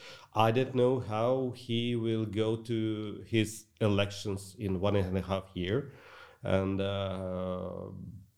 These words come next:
he has to, uh, he now, uh, from my point, he went to the long run.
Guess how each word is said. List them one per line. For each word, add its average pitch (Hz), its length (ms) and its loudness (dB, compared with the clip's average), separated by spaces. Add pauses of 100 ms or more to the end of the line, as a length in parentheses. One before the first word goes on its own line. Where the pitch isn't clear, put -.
(1400)
he 110 300 4
has 110 420 0 (100)
to, 107 340 4
uh, 107 140 2 (220)
he 139 400 4
now, 123 340 6 (220)
uh, 107 760 0
from 101 200 -2
my 113 220 6
point, 117 420 0
he 104 300 -2
went 107 460 0
to 104 180 2
the 92 140 0
long 107 280 4
run. 131 280 4